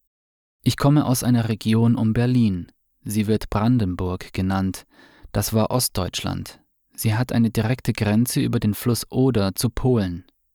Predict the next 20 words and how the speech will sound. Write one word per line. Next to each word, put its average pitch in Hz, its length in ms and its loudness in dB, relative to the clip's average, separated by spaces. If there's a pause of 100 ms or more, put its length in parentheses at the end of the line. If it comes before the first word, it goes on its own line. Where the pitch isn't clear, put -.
(240)
Und 127 220 2
mein 104 140 0
Großvater 113 760 -2
kämpfte 123 480 0
dort 113 320 0
im 107 180 0
Winter 117 300 2
neunzehnhundertfünfundvierzig 107 1500 -2
an 113 140 2
diesem 110 300 2
Fluss, - 440 -2 (140)
an 226 180 2
dieser 214 300 -2
Grenze. 180 540 -6 (1120)
Ich 127 160 2
stand 135 320 2
zweitausendvier 123 920 0
auf 95 120 -6
dieser 107 240 -2
Brücke, 107 480 -2